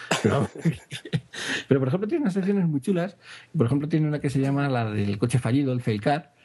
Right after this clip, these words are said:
que es aquellos coches que, que han sido, pues, así como muy feos o muy controvertidos, y te los cogen, te los presentan, te cuentan la historia de ese coche, porque es así, y bueno, pues la gente se lo ha tenido, no lo ha tenido, las cosas que tenía, y la verdad es que están,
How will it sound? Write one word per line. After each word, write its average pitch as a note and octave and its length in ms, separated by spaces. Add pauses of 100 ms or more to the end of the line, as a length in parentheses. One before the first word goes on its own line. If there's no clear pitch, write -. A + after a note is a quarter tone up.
(300)
que A#2+ 220
es C3+ 100
aquellos C#3 300
coches D3 320
que, A2+ 480
que - 80
han A#2 60
sido, C3 240
pues, - 140
así A#2 160
como A2 180
muy A2+ 180
feos B2+ 300
o A#2 80
muy G#2+ 100
controvertidos, A2 760 (440)
y G#2+ 120
te A2 360
los G#2 180
cogen, C#3 340
te A2+ 80
los G2 80
presentan, B2+ 440
te A2 100
cuentan G2+ 240
la G2+ 60
historia G2+ 280
de F#2+ 80
ese G#2 120
coche, C3+ 260
porque F#2+ 260
es F#2+ 80
así, C3+ 500
y G#2 40
bueno, A2+ 220
pues D3+ 180
la B2 80
gente G2+ 220
se - 80
lo F#2+ 80
ha F#2 40
tenido, C#3 300
no A2 80
lo G2+ 60
ha F#2 60
tenido, B2+ 300
las A#2 120
cosas G2+ 200
que G2 80
tenía, A#2 200
y - 20
la G2+ 60
verdad A2+ 120
es D#3 40
que - 160
están, A2 320